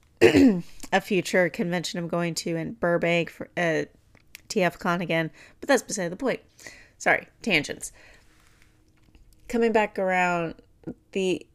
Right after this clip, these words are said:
as far as the guests went, I didn't even say hi to everybody. I strictly went in for one voice actor, and I got, and I got to say hi. I got my autograph.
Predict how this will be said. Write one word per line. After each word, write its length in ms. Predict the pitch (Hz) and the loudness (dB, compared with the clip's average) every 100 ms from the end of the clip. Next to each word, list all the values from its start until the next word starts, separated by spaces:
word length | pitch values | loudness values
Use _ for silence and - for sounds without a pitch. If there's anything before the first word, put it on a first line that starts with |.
| _ _ - | _ _ -2
as 180 | 202 - | 0 2
far 280 | 247 269 330 | 0 2 0
as 140 | - | 0
the 100 | 170 | -2
guests 600 | - 160 151 151 - - | 4 6 8 6 -4 -6
went, 260 | 156 147 - | -6 -6 -2
I 120 | 165 | 0
didn't 280 | 165 220 254 | 6 6 6
even 220 | 262 202 | 0 -4
say 260 | - 165 156 | 0 4 4
hi 320 | - 131 147 | 2 -2 0
to 240 | 170 190 - - - | -2 -6 -10 -16 -6
everybody. 680 | 202 214 220 233 233 240 233 - - - - _ _ _ - | 2 6 6 8 6 6 0 -8 -20 -20 -20 _ _ _ 2
I 280 | 180 180 175 | 4 6 4
strictly 720 | - - - 190 - 208 190 | 0 -2 2 0 2 2 2
went 240 | 175 180 147 | 2 0 2
in 560 | 160 165 160 156 156 _ _ _ _ _ _ _ | 2 2 0 -2 -6 _ _ _ _ _ _ _
for 240 | - 175 160 | 2 6 6
one 480 | 156 156 160 156 151 | 6 2 4 0 0
voice 340 | 139 120 - | 0 0 0
actor, 640 | 156 156 - 190 190 185 _ - - - _ - | -2 -2 -2 0 2 0 _ -20 -20 -20 _ -4
and 400 | 156 151 147 - | 0 0 -2 -4
I 80 | 156 | 0
got, 320 | 165 165 - _ - | 2 2 -2 _ -4
and 160 | 170 165 | -2 -2
I 80 | 165 | 0
got 160 | 170 | 0
to 80 | 180 | 0
say 160 | 190 185 | 0 0
hi. 560 | 180 156 147 151 156 - - - - - | 4 4 6 4 0 -4 -20 -20 -20 -10
I 60 | - | 0
got 180 | 160 165 | 2 4
my 140 | 165 | 4
autograph. 720 | 156 160 156 156 156 156 - | 4 4 6 4 2 0 -8